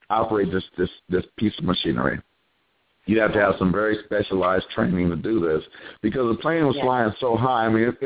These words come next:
Speaker 1: it was a helicopter, you could pretty much shoot a helicopter down with a handgun. But an
Speaker 2: Yeah,
Speaker 1: airliner
Speaker 2: yeah.
Speaker 1: fly, flying at thirty-something thousand feet and, you know, thirty-four thousand, thirty-six thousand feet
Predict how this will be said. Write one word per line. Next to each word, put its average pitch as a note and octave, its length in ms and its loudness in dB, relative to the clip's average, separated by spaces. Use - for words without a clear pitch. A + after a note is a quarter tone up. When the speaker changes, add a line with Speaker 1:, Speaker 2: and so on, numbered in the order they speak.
Speaker 1:
it F#3+ 80 -2
was C3+ 220 0
a G2 40 -2
helicopter, C3+ 720 0
you D3+ 180 0
could A#2 320 -2
pretty C#3+ 180 2
much A#2+ 200 2
shoot A2+ 160 2
a - 20 4
helicopter G#2+ 480 2
down F#2 300 2
with F2 80 0
a - 20 0
handgun. C#2 560 0
But A2+ 220 0
an G#2 140 2
Speaker 2:
Yeah, C3+ 60 0
Speaker 1:
airliner D#3 340 4
Speaker 2:
yeah. - 40 -8
Speaker 1:
fly, C3 300 2
flying B2 380 4
at G#2+ 220 0
thirty-something B2 720 0
thousand G#2 500 0
feet F2 300 0
and, F#2+ 360 2
you G2+ 60 2
know, F#2 120 2
thirty-four G2+ 480 0
thousand, F#2 440 2
thirty-six F#2 480 -2
thousand E2+ 400 0
feet D#2+ 240 -2